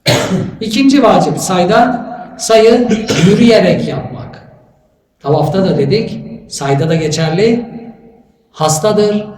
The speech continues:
yürüyecek hali yoktur, yaşlıdır. O tekerlekli sandalyeye biner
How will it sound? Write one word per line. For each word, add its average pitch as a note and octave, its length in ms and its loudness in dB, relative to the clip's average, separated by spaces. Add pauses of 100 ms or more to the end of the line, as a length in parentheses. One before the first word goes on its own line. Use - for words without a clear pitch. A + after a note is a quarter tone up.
yürüyecek F#3+ 520 2
hali E3+ 340 0
yoktur, G3 480 -2
yaşlıdır. G3 920 0
O A3+ 220 2
tekerlekli F#3 640 0
sandalyeye D3+ 640 -2
biner G#3+ 480 -2